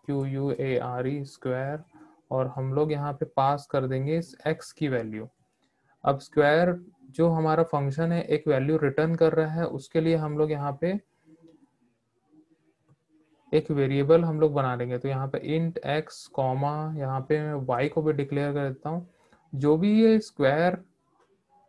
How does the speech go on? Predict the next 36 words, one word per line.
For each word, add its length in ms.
function 400
हम 200
लोग 120
को 100
value 340
return 380
करेगा, 480
वो 240
किसके 300
अंदर 240
store 300
होगा, 220
इस 320
y 300
के 120
अंदर 280
में 160
store 300
हो 80
जाएगा, 380
y 240
के 80
अंदर 220
में 100
store 240
हो 60
जाएगा। 200
अब 180
हम 140
लोग 100
को 80
print 300
भी 120
किसको 280
करना 280
है, 100